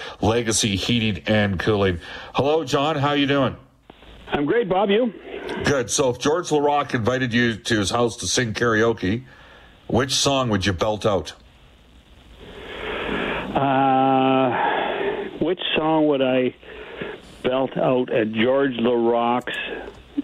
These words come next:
Speaker 2: house? Um, it would probably have to be a little bit, uh, country and western, or at least, uh, you know what, a little bit of Nashville music. I think right now, I think that's, uh, that's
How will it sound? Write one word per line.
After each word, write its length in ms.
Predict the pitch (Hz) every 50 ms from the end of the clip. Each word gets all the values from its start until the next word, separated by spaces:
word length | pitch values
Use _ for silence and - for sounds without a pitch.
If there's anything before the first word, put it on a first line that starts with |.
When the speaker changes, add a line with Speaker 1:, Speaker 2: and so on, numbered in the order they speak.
| 247 - -
Speaker 2:
house? 400 | - - - 117 104 98 82 - - - - - - - - - - - - - - - - - - - -
Um, 720 | 120 120 120 120 120 117 117 117 117 113 113 113 117 113 - - - - - - - - - - - - - -
it 140 | 143 143
would 160 | 147 147 127 -
probably 360 | - 180 190 214 220 220 185
have 240 | 175 185 180 170 -
to 60 | 175
be 140 | 151 160 165
a 80 | 160 151
little 260 | 156 170 170 170 165
bit, 300 | 151 160 160 147 139 - -
uh, 840 | 151 143 143 143 143 143 139 139 139 139 135 131 135 139 135 120 - - - -
country 340 | - 165 160 - - 160 147
and 120 | 143 139
western, 500 | 139 143 147 151 - - - 165 175 175
or 200 | 151 123 120 123
at 60 | 120
least, 240 | 131 147 151 143 - - -
uh, 20 | 139
you 280 | 135 131 131 135 135
know 100 | 127 127
what, 240 | 131 127 127 123 -
a 640 | 135 - - - - - - - - - - - -
little 180 | 131 147 156 147
bit 140 | 135 151 143
of 100 | 131 131
Nashville 520 | 135 135 139 151 151 - - - 165 151
music. 460 | 151 151 156 160 156 160 190 180 - 156
I 80 | 139
think 280 | - - 156 151 - -
right 220 | 156 156 151 -
now, 320 | 143 147 147 175 208 208 170
I 60 | 135
think 180 | 139 143 131
that's, 240 | 135 139 131 - - - -
uh, 220 | 135 135 135 131 135
that's 160 | 139 143